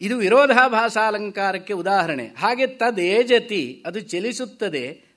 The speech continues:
ತನ್ನೈಜತಿ, ಅದು ಚಲಿಸೋದಿಲ್ಲ.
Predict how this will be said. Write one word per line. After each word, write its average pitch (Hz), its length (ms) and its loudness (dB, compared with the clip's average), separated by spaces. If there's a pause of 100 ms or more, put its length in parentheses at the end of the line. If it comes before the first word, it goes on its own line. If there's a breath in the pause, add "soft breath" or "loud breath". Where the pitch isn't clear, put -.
(140)
ತನ್ನೈಜತಿ, 190 1040 -6
ಅದು 151 120 -16
ಚಲಿಸೋದಿಲ್ಲ. 202 760 -4